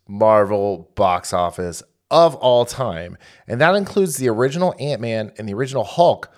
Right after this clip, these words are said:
uh, or the Incredible Hulk, from two thousand eight when ticket prices were four dollars less on average. So when you're talking about what the Incredible Hulk did versus what the Marvels did,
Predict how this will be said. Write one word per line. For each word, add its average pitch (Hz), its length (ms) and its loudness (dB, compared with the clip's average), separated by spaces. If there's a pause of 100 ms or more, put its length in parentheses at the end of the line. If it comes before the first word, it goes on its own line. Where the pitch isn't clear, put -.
(420)
uh, 110 220 2
or 120 80 2
the 117 100 -4
Incredible 120 360 -2
Hulk, 90 300 0 (240)
from 151 180 -4
two 208 220 -4
thousand 190 440 2
eight 143 340 -4
when 131 140 -4
ticket 165 320 -4
prices 143 400 -4
were 110 120 -8
four 131 420 -2
dollars 95 380 0
less - 400 -12
on 95 120 -8
average. - 440 -18 (1400)
So 156 220 4
when 160 160 2
you're 220 140 2
talking 185 420 -2
about 110 180 2
what 110 180 -4
the 110 120 -6
Incredible 139 440 0
Hulk 113 320 0
did - 360 -12 (340)
versus 104 600 -2
what 90 500 -2 (600)
the 113 80 0
Marvels 110 500 2
did, 160 320 -2